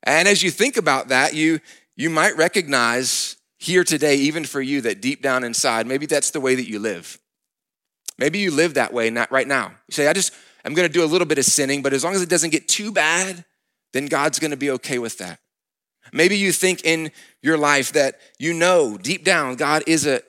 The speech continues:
he's gonna judge sin, so I can't do too much wicked stuff, but I don't wanna waste my life. I wanna have fun.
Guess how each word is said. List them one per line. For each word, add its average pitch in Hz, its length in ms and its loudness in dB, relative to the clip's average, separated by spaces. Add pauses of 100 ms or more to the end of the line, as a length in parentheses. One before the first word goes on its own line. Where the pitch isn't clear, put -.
(480)
he's 151 160 0
gonna 185 180 2
judge 147 260 -4
sin, 139 320 -2
so 131 140 -2
I 123 80 -4
can't 156 300 -4
do 143 260 -4 (300)
too 226 200 -2
much 143 280 -6
wicked 101 220 -8
stuff, - 480 -6 (760)
but 170 840 2 (1200)
I 143 40 -6
don't 156 120 -6
wanna 139 260 -6 (260)
waste 139 260 -2
my 117 100 -4
life. 120 260 -2
I - 20 -4
wanna 147 140 -2
have 135 200 -6
fun. 127 360 -8